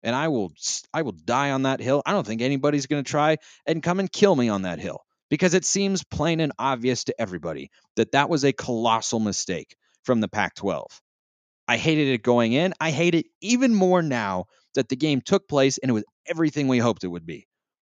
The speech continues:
except for the part where most people <laughs> thought it would be a shootout. It was a defensive struggle. But regardless, Oregon State was in it from the jump. They led at the half. They led in the fourth quarter.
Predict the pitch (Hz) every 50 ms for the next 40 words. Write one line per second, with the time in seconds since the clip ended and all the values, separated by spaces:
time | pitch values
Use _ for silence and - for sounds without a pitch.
0 | _ _ _ _ _ - 131 123 - - - 175 160 160 156 151 123 143 147 147
1 | 147 - 139 131 127 131 143 139 135 - 147 135 123 117 - - - - - -
2 | 165 151 131 135 127 123 123 - - 143 123 127 120 113 107 - - - _ -
3 | 151 147 131 123 113 151 160 - - 143 127 - 113 98 - - 135 127 113 95
4 | 87 - _ _ _ _ _ - - 147 147 139 127 107 139 147 151 147 123 104
5 | - - - 151 160 170 165 147 - - 151 147 117 107 95 _ - 151 170 180
6 | - - - 143 131 120 98 82 - 107 117 131 180 202 202 - _ _ _ _
7 | - 127 123 113 127 139 143 131 - - 98 92 - 123 151 175 196 196 - -
8 | _ _ _ - - 151 151 151 147 127 117 110 - - - 101 92 - - -
9 | - 131 156 185 196 196 208